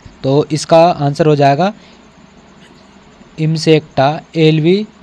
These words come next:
स्टलाइंगा। तो इसका option हो जाएगा D। तो D option हो जाएगा लाल बाल इल्ली का वैज्ञानिक नाम। और ये जो है लाल बाल इल्ली या इसे लाल गुल-, जो गुलडी की,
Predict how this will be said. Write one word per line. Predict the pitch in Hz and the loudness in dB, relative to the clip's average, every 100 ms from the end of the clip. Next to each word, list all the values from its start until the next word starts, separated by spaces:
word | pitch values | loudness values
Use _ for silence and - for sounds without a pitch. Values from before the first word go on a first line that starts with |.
| - | -12
स्टलाइंगा। | 151 - 160 139 117 107 98 - _ - | -10 -6 -2 -2 -2 -6 -10 -14 _ -6
तो | 123 | -6
इसका | 127 - 156 | -4 0 0
option | 147 165 | 0 -4
हो | 147 | -2
जाएगा | 139 139 180 220 - - - 131 | 0 2 0 -4 -10 -20 -18 -10
D। | 120 143 110 - _ - - | -2 -2 -2 -8 _ -20 -12
तो | |
D | 127 147 | -6 0
option | 151 151 165 | 0 0 -2
हो | 147 | 2
जाएगा | 143 143 185 214 - - | 2 2 0 -4 -10 -8
लाल | 127 135 147 160 190 | 0 2 4 2 0
बाल | 151 135 151 175 - _ - | 2 2 2 0 -6 _ -4
इल्ली | 156 151 156 | -2 0 0
का | 135 156 | 0 0
वैज्ञानिक | 170 143 131 127 135 156 | 0 0 0 0 -2 -2
नाम। | 151 117 104 - - - - | -4 -4 -6 -12 -20 -20 -4
और | 143 160 147 | 2 2 2
ये | 147 175 | 2 2
जो | 170 | 2
है | 151 160 190 - - - | 2 0 -2 -8 -18 -6
लाल | 127 139 156 170 | 0 4 4 4
बाल | 165 165 | 4 2
इल्ली | 175 147 147 156 180 180 _ 127 | 0 -2 0 2 2 -2 _ -2
या | 143 151 | 2 2
इसे | 151 165 | 0 0
लाल | 175 135 139 156 175 | 0 2 2 4 2
गुल-, | 147 139 143 151 | 0 -2 -2 -2
जो | 135 147 143 156 143 123 | -4 0 4 4 4 -2
गुलडी | 135 143 156 147 180 | -2 2 2 4 0
की, | 151 165 | -2 -12